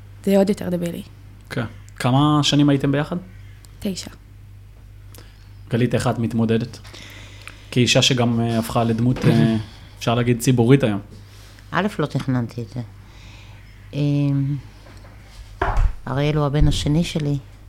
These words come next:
Speaker 3: והוא תמיד ידע שהוא משהו אחר, גם בתוך המשפחה. אני הגדרתי את זה כמעשה רבקה,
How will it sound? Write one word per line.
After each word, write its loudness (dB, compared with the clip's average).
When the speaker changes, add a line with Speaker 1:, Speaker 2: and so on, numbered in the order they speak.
Speaker 3:
והוא -6
תמיד -2
ידע 2
שהוא 0
משהו -2
אחר, -2
גם 2
בתוך -2
המשפחה. -2
אני -2
הגדרתי -2
את -10
זה -12
כמעשה -6
רבקה, -6